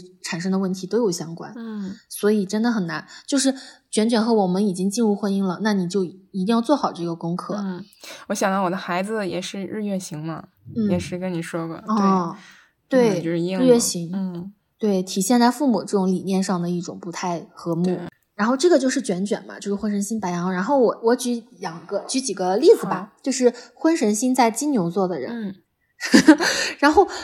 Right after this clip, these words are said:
Speaker 1: 我特别神奇，就是我身边有两个比较好的朋友，他们都是婚神星金牛座的人。哎，卷卷，你猜猜婚神星金牛座的人，他会喜欢什么样的伴侣？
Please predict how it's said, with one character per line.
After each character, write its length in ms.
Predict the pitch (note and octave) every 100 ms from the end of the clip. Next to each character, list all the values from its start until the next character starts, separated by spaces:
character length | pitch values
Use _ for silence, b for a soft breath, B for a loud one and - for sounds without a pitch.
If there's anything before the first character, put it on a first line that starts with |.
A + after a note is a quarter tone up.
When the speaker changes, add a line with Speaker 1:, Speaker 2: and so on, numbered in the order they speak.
| B B
Speaker 1:
我 180 | G#3+ G#3+
特 160 | G#3+ E4+
别 100 | C#4
神 240 | G#3 F#3+
奇， 160 | G#3+ F#3
就 60 | B3
是 40 |
我 120 | C4
身 180 | - C#4
边 140 | C#4+ C#4+
有 80 |
两 180 | C4 F3
个 80 | F3+
比 80 | G3
较 80 | F#3
好 160 | F#3+
的 80 | D#3
朋 140 | -
友， 60 | F#3+
他 120 | F#3+
们 80 | A#3+
都 140 | A#3+ C#4
是 80 |
婚 180 | A#3+ G#3+
神 160 | G3+ E3+
星 200 | F3 G3
金 140 | A3
牛 140 | G3+ E3
座 160 | F#3
的 120 | F3
人。 160 | - - _ b b b _
哎， 280 | - B3 C4 -
卷 120 | G#3+
卷， 140 | A3
你 80 | G3+
猜 160 | F#3 C#4
猜 140 | C#4
婚 200 | C4+ E4
神 120 | D#4+
星 180 | A#3+ C4
金 140 | C4 C4+
牛 160 | G3+
座 160 | F#3+ A3+
的 100 | G3
人， 160 | F3
他 160 | F#3 A#3+
会 180 | B3 A#3+
喜 200 | - F3
欢 180 | G3 G#3+
什 140 | G3
么 80 | D#3
样 120 | G3
的 60 | G3
伴 260 | F#3+ E3+
侣？ 160 | D3